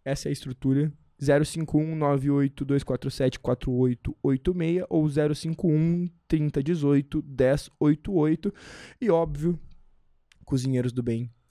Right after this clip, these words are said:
Cozinheiros do Bem, que só estamos aqui por causa do Cozinheiros do Bem. Isso aqui é um outro braço do Cozinheiros do Bem, é uma forma de alavancar o nome dos Cozinheiros do Bem. É sempre bem-vindo. Todos os braços pra construir,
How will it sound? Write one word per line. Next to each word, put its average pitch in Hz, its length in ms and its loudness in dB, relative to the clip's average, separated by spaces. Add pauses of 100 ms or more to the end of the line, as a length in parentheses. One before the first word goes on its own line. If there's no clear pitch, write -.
(420)
Cozinheiros 143 380 -4
do 135 80 -6
Bem, 139 300 -2
que 147 280 -6
só 160 200 -2
estamos 190 480 2
aqui 156 260 -4
por 165 240 -4
causa 160 400 0
do 127 60 -6
Cozinheiros 127 440 -8
do 120 80 -12
Bem. 131 220 -6
Isso 131 180 -8
aqui 165 380 -10
é 147 100 -4
um 147 180 -4
outro 180 340 -2
braço 143 640 -2 (300)
do 135 100 -4
Cozinheiros 139 400 -4
do 131 80 -6
Bem, 143 160 -2
é 143 80 -2
uma 135 140 -4
forma 156 360 0
de 143 300 -2 (160)
alavancar 180 800 0 (120)
o 131 100 -4
nome 135 420 0 (160)
dos 120 160 -8
Cozinheiros 131 480 -4
do 127 120 -4
Bem. 131 260 -2 (680)
É 135 120 -2
sempre 156 260 0
bem-vindo. 139 560 0 (160)
Todos 156 300 0
os 135 120 -2
braços 131 640 0
pra - 180 -6
construir, 131 680 0